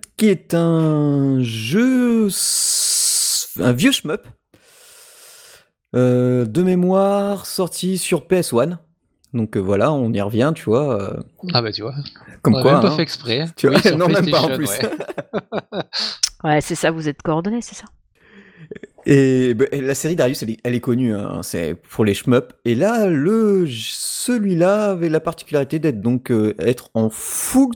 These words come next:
Speaker 1: trois D pour l'époque. Donc c'est de la trois D, euh, P S one, hein, donc, euh,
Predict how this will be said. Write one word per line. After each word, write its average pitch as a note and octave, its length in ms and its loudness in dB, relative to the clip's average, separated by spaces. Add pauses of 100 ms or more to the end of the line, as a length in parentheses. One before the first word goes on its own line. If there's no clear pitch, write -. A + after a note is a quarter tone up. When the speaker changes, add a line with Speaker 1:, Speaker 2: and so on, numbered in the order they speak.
Speaker 1:
trois E3+ 300 0
D C3 280 -4 (440)
pour B2+ 160 0
l'époque. A#2+ 420 -2 (380)
Donc A2 240 -2
c'est - 120 -2
de A2+ 60 2
la A#2+ 80 2
trois C#3 260 0
D, C#3+ 240 0
euh, A#2+ 140 2
P B2+ 140 -2
S - 180 -4
one, A2 180 -2
hein, G#2 120 -6
donc, G2 260 -10
euh, A2+ 160 -10